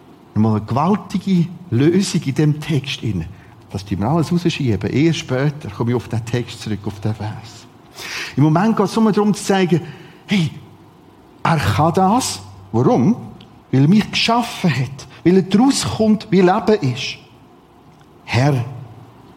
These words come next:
ich danke dir dafür, dass du mich so wunderbar einzigartig gemacht hast.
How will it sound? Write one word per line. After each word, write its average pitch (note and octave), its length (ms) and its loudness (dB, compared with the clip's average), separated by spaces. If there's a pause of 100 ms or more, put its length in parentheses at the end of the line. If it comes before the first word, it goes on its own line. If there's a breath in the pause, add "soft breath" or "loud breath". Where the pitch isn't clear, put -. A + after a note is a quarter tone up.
(500 loud breath)
ich - 300 0
danke F#3 420 0
dir E3+ 280 2
dafür, A#2+ 440 0 (2250 loud breath)
dass A#2+ 200 -2
du C#3 100 4
mich C3 200 2
so A2+ 200 0
wunderbar E3 840 2
einzigartig D#3 1040 2
gemacht B2 520 0 (120)
hast. - 340 -14